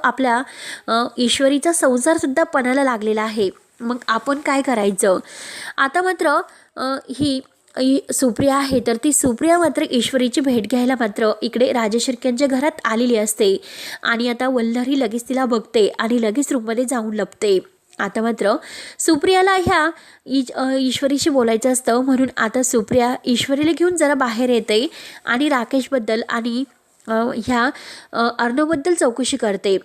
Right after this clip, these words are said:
"राकेश काय करतो? तो तुला काही त्रास वगैरे देतोस का?" तेव्हा ईश्वरी म्हणते की, "नाही, पण अगं, जो काही अपघात आई आज झाला, तर त्या अपघातातून मी आणि अंजली ताई तर वाचलोच, परंतु अंजली ताईंची अवस्था खूप बिकट आहे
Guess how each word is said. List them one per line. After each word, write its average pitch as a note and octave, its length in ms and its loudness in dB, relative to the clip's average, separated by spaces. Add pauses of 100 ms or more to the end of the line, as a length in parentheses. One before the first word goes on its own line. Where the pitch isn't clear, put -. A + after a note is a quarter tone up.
(180)
"राकेश A3+ 600 0
काय A#3+ 220 -2
करतो? G3 440 -2
तो G#3+ 160 -2
तुला B3 200 0 (140)
काही B3+ 220 2
त्रास A#3+ 420 -2
वगैरे A#3+ 220 2
देतोस G#3+ 400 2
का?" G#3 260 -2 (500)
तेव्हा D4+ 200 4
ईश्वरी E4 360 2
म्हणते D#4 260 2
की, D4+ 140 -2
"नाही, B3+ 360 2
पण B3+ 220 -2 (100)
अगं, A#3+ 360 2 (240)
जो B3 100 2
काही C4 240 0 (100)
अपघात B3+ 480 -2
आई B3+ 220 2
आज C4 180 2
झाला, A#3 400 0 (420)
तर A3+ 120 2
त्या B3+ 220 0
अपघातातून B3+ 640 -2
मी C#4 200 2
आणि D4+ 280 4
अंजली C4 440 0
ताई B3 220 2
तर C#4 80 2
वाचलोच, A#3 560 0
परंतु A3+ 500 2 (380)
अंजली C4+ 400 2
ताईंची D4 400 -2
अवस्था B3 480 -2
खूप - 120 -2
बिकट A3+ 360 -2
आहे A#3 380 0